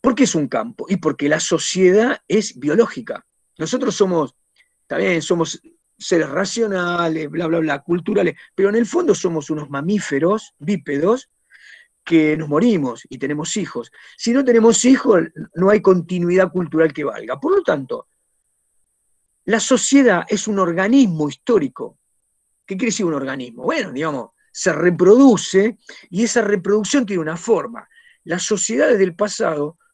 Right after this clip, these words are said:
no se reproducían de la misma manera. ¿Cómo se reproducen las sociedades humanas? Bueno, a partir de una, una célula, una institución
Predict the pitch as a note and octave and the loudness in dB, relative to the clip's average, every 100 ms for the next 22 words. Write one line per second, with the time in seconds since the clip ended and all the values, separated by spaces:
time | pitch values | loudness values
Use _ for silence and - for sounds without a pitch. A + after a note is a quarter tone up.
0 | - - B3+ F3 E3 D#3 F#3 G3 C#4 G#3 | 0 2 2 2 0 0 -2 0 -2 -2
1 | C#3+ D3 D3+ D#3+ D#3 C#3+ C3 C3 A#2+ - | -4 -6 -6 -8 -8 -8 -8 -10 -12 -16
2 | _ _ _ _ _ _ _ _ _ - | _ _ _ _ _ _ _ _ _ 2
3 | D#4+ C#4 G#3 F3 F3 D#3+ D#3 C#3 C#3+ - | 4 4 4 4 2 2 0 -4 -8 -4
4 | D3 C#3+ - C3 A#2+ G#2 A2+ - B3+ G3 | -2 -2 -4 -10 -10 -12 -14 0 0 0
5 | - D3+ - F#3+ F#3+ C4 C4 G3+ F#3 E3+ | -2 -4 0 0 2 2 2 0 -2 -2
6 | G#3 G3+ F#3+ - A3+ D#3 C#3 B2+ G#3+ A3 | -4 -4 -6 -4 -2 0 -2 -2 0 0
7 | G3 - F3+ G3+ - A#3 G#3 G#3 | 0 -4 -8 -8 -4 -2 -2 -4